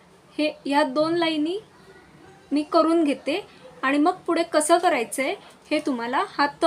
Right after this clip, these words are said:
अख्खा त कसा करायचा आहे हे तुम्हाला दाखवते. हे बघा,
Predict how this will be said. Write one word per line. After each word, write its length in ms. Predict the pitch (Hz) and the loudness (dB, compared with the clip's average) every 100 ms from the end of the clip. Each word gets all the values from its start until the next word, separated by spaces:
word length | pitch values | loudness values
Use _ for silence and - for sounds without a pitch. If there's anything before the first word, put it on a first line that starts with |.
| 359 - - | 4 4 -6
अख्खा 340 | 285 - - 415 | -8 -6 -2 -2
त 180 | 403 330 | 2 0
कसा 200 | 330 320 | 0 -4
करायचा 360 | 302 247 226 277 | -6 -8 -8 -4
आहे 80 | 359 | -2
हे 120 | 349 294 | -2 -2
तुम्हाला 300 | 247 269 370 | -6 -4 2
दाखवते. 500 | 392 359 285 220 214 - - - - - - - - - - - - - - - - - - | 2 2 -4 -6 -10 -16 -20 -20 -20 -20 -20 -20 -20 -16 -12 -10 -10 -12 -12 -16 -20 -18 -4
हे 80 | 285 | -4
बघा, 300 | 247 220 | -2 -8